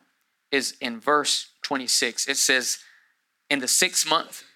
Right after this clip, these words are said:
an angel by the name of Gabriel was sent by God to a city of Galilee named Nazareth." If you're taking notes, I want you to write this down.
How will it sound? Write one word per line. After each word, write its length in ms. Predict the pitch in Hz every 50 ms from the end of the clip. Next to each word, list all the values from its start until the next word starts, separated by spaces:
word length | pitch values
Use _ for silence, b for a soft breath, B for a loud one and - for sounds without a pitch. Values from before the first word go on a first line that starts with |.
| _ -
an 160 | 160 143 - -
angel 260 | 156 165 160 151 156
by 100 | 143 143
the 100 | 135 143
name 200 | 139 147 147 143
of 180 | 135 127 120 117
Gabriel 540 | - 151 156 156 - 139 139 131 123 123 -
was 160 | 135 127 -
sent 420 | - - - 156 151 - - -
by 200 | - 160 151 151
God 640 | 139 135 127 - 165 165 160 151 135 127 123 123 - -
to 140 | - 147 135
a 60 | 123
city 500 | - - - - 175 151 135 131 120 - -
of 180 | 135 123 127 -
Galilee 540 | - 135 143 139 131 131 131 131 123 120 - _ _ _ _ _ _ _
named 380 | 127 127 123 120 117 117 117 117 _ _ 123 120
Nazareth." 520 | 117 113 117 110 - 113 110 _ _ -
If 60 | _ -
you're 60 | 156
taking 280 | - 175 175 - 151
notes, 180 | 143 135 131 143
I 20 |
want 160 | 135 131 - -
you 60 | 120
to 40 | 123
write 140 | 120 -
this 160 | - 135 - -
down. 160 | - -